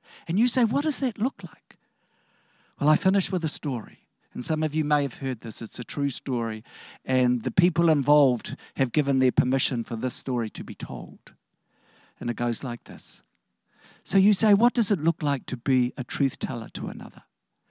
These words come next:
There was a young girl by the name of Becky, and she was brought up in a Christian home, Christian parents, and she was going to college to train to be a veterinarian scientist.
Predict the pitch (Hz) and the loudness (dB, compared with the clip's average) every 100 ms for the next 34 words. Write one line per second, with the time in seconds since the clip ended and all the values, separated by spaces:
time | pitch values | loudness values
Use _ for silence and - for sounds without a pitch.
0 | - - - - 220 202 220 208 202 214 | -20 -20 -6 4 6 8 6 6 4 2
1 | 185 180 185 165 151 139 143 147 143 113 | 4 6 6 4 0 0 0 0 0 -4
2 | - 147 147 190 185 - _ _ _ _ | 0 0 2 -2 -2 -6 _ _ _ _
3 | - - - 135 185 175 156 180 208 196 | -20 -16 -4 4 6 6 6 6 6 6
4 | 185 175 151 - 165 - 170 147 - 135 | 2 0 0 0 0 2 0 0 2 4
5 | 147 180 - _ _ _ _ _ _ - | 4 2 -6 _ _ _ _ _ _ 2
6 | 180 - 196 180 - 160 156 151 156 - | 4 4 2 4 4 4 4 0 -4 -6
7 | - _ _ _ _ - - 170 165 151 | -8 _ _ _ _ -20 -2 2 4 6
8 | 175 165 - 175 175 170 - 156 170 170 | 6 6 6 4 4 0 -2 0 2 2
9 | 165 - 127 - 151 147 139 - 123 139 | 0 -4 -8 -2 -2 0 -4 -10 -4 -2
10 | 139 131 - 123 139 147 135 131 131 123 | 0 -2 -4 -4 -2 0 0 2 2 0
11 | 120 110 101 - - 120 117 101 - - | -2 -4 -6 -8 -4 -2 -2 -6 -10 -14
12 | - - | -16 -16